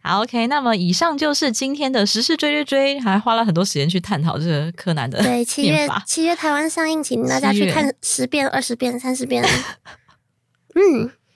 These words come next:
Speaker 1: 好，以上来自非常热爱《海巴拉》的铁粉。
Speaker 2: 我们来请嵐先生朗读今天的标题。
Speaker 1: 日本の外食文化は迷惑動画で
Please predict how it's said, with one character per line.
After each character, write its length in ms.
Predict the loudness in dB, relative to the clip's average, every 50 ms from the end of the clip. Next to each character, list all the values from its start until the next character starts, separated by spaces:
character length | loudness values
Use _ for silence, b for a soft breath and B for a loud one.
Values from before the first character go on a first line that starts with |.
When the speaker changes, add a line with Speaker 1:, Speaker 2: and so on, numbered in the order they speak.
| _ _ _ _ _ _ B B B B B B
Speaker 1:
好， 240 | B 0 2 2 2
以 100 | 2 2
上 300 | 2 2 4 4 4 4
来 160 | 4 4 2
自 320 | 2 2 2 2 2 2 0 B B B B B B B
非 120 | B 0 2
常 220 | 4 4 4 4
热 220 | 4 4 4 4 2
爱 320 | 2 0 0 -2 -4 -6 -6
《海 220 | -2 0 2 2
巴 80 | 2 2
拉》 160 | 0 0 0
的 240 | 0 0 0 0 -2 _
铁 180 | -6 -2 -2 -2
粉。 360 | 0 0 0 -2 0 0 -2 -4 _ -4
Speaker 2:
我 80 | 0
们 140 | 2 2 4
来 260 | 4 4 2 2 0 B B B B B
请 320 | B -4 -2 0 0 0 -2 -4 B B B B B B
嵐 220 | -2 0 2 2 2 0 -2
先 160 | -2 -2 -2
生 160 | 0 0 0
朗 160 | 0 0 0
读 120 | 0 0 0
今 160 | 0 2 2
天 100 | 4 4
的 100 | 2 2
标 200 | 2 2 2 2
题。 460 | 2 0 0 0 0 -2 -4 -6 -8 _ _ _ _ _ _ _ _ _ _ _ _ _ _ _ _ _ _ _ _ _ _ _ _ _
Speaker 1:
日 120 | 2 2 4
本 260 | 4 4 4 4 6
の 220 | 6 6 6 4
外 260 | 4 4 4 4 2 2
食 260 | 2 0 2 2 2
文 220 | 4 2 2 2
化 180 | 0 2 2 4
は 240 | 4 4 2 2 0 b b b b b b
迷 260 | 2 4 4 4 2
惑 220 | 2 2 2 0
動 240 | 2 2 4 4 4
画 140 | 4 4 4
で 260 | 4 4 4 2 2